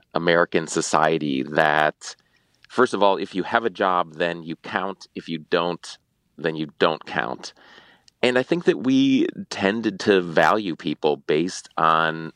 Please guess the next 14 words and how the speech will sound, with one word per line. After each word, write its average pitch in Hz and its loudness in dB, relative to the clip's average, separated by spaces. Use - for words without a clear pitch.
how - -6
much 90 -4
they 78 -2
earned 107 -2
or 67 -6
how 90 -2
much 82 -6
education 87 -6
their 80 2
work 80 2
required. 58 -2
And 95 -4
very 95 2
quickly, 76 -2